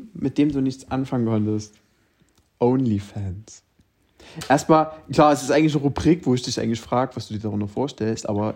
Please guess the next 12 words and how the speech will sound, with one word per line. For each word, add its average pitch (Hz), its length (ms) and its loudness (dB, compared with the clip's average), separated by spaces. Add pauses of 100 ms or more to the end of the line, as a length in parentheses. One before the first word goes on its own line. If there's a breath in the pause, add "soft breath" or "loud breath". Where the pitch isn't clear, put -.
jetzt - 160 -8
müssen 113 140 -2
wir 123 60 -4
es 113 100 -6
am 104 80 -2
Anfang 101 180 -4
klären. 98 200 -8 (580 soft breath)
Sissi, 123 340 -2
was 135 200 2
könnte 165 400 4 (180)
OnlyFans 123 840 0
sein? 104 280 -8